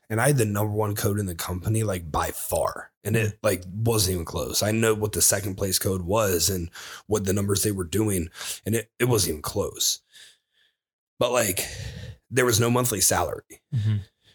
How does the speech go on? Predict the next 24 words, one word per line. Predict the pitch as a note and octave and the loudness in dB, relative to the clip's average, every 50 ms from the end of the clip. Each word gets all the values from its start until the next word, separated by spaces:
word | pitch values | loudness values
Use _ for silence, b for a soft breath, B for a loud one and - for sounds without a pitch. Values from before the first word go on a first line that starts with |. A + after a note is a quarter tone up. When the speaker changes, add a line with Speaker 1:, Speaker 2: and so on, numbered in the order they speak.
| B B B - | B B B 2
Speaker 1:
There | B2 A#2+ | 4 4
was | A2+ G#2+ A#2 | 4 4 4
no | A#2 A#2 A#2 | 4 2 2
perks | A2 - - - C#3 A#2 - - - - - | 0 -2 0 0 2 0 0 0 0 2 2
outside | G#2 A2+ G#2+ D2+ - - - G#2 G#2 G#2 | 4 2 2 2 2 2 2 2 2 0
of, | G#2+ G#2 G2+ | 0 0 0
like, | A2+ A2 G#2+ G#2+ G2+ F#2+ | 0 0 0 0 -2 -2
here's | F2+ A2+ A2 G#2 G#2 G2+ | -2 -2 0 0 0 -2
your, | F#2+ F#2+ - - | -2 -4 -6 -6
you | E2+ G#2 | -6 -6
know, | F2+ F#2 F2 - _ _ _ _ | -6 -6 -8 -10 _ _ _ _
cash | - G#2+ G2 G2 G2 - | -2 0 0 0 0 0
and | - F#2 | -2 -2
free | - - G2+ F#2+ | -4 -4 -4 0
supplements. | F#2 - - E2+ E2+ - E2 B1+ - - _ - C3+ A#2 G#2+ | 0 0 0 0 -4 -6 -10 -12 -12 -12 _ 2 2 4 4
Speaker 2:
Mm-hmm. | G#2+ G#2+ G2+ G2+ B B B B B - | 4 2 0 -2 B B B B B -2
Speaker 1:
Like, | A#2 G#2+ | 0 2
that's | A2 A2 G#2+ - - | 2 2 2 2 2
not | A2+ G#2 | 2 0
a | F#2+ | -2
sponsorship. | - - E2 C#2+ C#2 - - - - - - - - - _ | -2 -4 -4 -4 -4 -4 -4 -4 -4 -6 -8 -8 -12 -8 _
Speaker 2:
It's | C3 A2+ - | -2 -2 -2
a | A#2 | 0
pref-, | - B2 A2 G#2 - - | 0 0 0 0 -2 -6